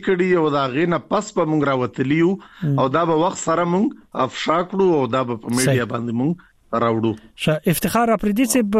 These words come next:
Speaker 2: ستاسو په خیال باندې صوبایي حکومت، آه، چې کوم، آه، بیان دی، کومه طرز دی، آیا اوس له دې اتا تړل وروسته صوبایي حکومت ته نو په کار چې بیا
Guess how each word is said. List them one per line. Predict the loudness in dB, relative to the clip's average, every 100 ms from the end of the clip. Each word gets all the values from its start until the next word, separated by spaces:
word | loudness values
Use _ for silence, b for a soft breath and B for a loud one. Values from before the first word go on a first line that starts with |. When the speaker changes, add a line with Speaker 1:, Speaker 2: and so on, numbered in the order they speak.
| 4
Speaker 2:
ستاسو | 2 0 0 0 0
په | 0 0
خیال | 2 2 2
باندې | 2 2 2 2 0 -4 -4
صوبایي | 0 2 4 4
حکومت، | 2 2 2 2 0 -4 0
آه، | 2 2 0 -2 _ 0 2 4 2
چې | 0 -2 0
کوم، | 2 2 0 -2
آه، | 2 4 4 2
بیان | 2 2 2 2 2
دی، | 0
کومه | 0 0 2 2 0
طرز | 0 2 0 0
دی، | 0 -2 B B B B B _ 0
آیا | 4 4 4 2 0
اوس | 0 0 2
له | 0
دې | 2 4 4 2 -4 _ -4
اتا | -2 0 0
تړل | 2 2 2 2
وروسته | 2 0 0 0 0 -4 B B B -6
صوبایي | 0 2 4 2
حکومت | 2 0 0
ته | 2
نو | 2 2
په | 0
کار | 0 2 0
چې | 0
بیا | 0 2 2 2